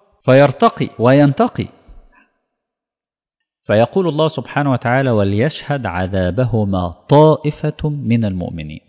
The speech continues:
فده كان عذاب نفسي. العذاب ده ناس كتير ممكن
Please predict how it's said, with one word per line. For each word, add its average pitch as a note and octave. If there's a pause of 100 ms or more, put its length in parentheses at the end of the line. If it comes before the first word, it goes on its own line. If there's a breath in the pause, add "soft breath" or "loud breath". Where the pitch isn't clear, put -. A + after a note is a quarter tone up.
(880)
فده B2+
كان D#3+
عذاب C3
نفسي. F3+ (1080)
العذاب G#2
ده D#3+ (1300)
ناس A#2+
كتير C#3+
ممكن B2+